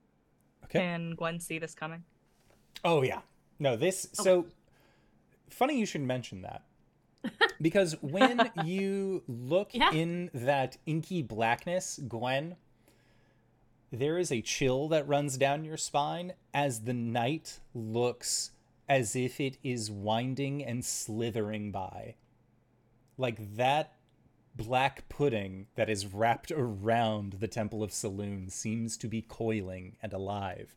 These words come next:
Speaker 1: as you watch as stars are shrugged off of this beast and they begin to plummet down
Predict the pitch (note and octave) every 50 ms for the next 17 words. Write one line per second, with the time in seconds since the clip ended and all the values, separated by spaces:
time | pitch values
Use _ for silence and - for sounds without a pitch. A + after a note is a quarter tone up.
0 | - - - - - - - _ - - B2+ B2+ B2 A2+ A2 A2+ G#2 G2+ A2+ B2+
1 | - _ _ - D#3+ A#2+ A2+ B2+ C#3 D3 B2+ A#2 B2 C3+ C3+ C3+ C3+ - - -
2 | D3 C3 B2 B2 A2+ A2 A2+ G#2 - _ _ _ _ _ _ _ _ _ _ _
3 | _ - - - - - - G2 - G#2 A2+ C#3 D3+ D#3 D#3+ - - - - -
4 | - A#2+ A2 - - - - - A#2 A#2 A#2+ B2 A2+ G#2+ G2 D3 - _ - G2+
5 | G2 G2+ C3 F3 G#3+ - - - - - _ - C#3+ D#3+ F#3 F#3+ F#3+ - G3 F#3+
6 | G#3 A3 G#3+ - - _ _ - A3 A3 A#3+ C4 C4 - - - - _ _ _
7 | _ _ _ _ - D3 C#3+ C#3+ D3 C#3 D3+ D3+ E3 E3 D#3+ - - D#3 - -
8 | - - C#3 C#3 C#3+ D#3 D#3 D#3 - C3 G#2+ - B2+ A#2 B2 C3 C3 C3 B2